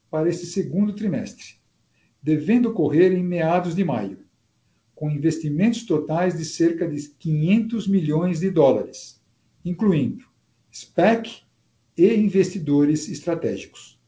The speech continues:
A ive conta com o suporte estratégico da Embraer, com acesso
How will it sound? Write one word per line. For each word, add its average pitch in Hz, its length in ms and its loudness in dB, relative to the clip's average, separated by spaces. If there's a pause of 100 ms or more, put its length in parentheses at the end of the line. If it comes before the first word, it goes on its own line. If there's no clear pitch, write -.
(360)
A 117 80 -2
ive 190 440 2 (360)
conta 190 300 0
com 185 180 -4
o 170 40 -2
suporte 208 600 0
estratégico 160 560 0
da 143 100 -2
Embraer, 127 600 0 (280)
com 208 180 0
acesso - 640 0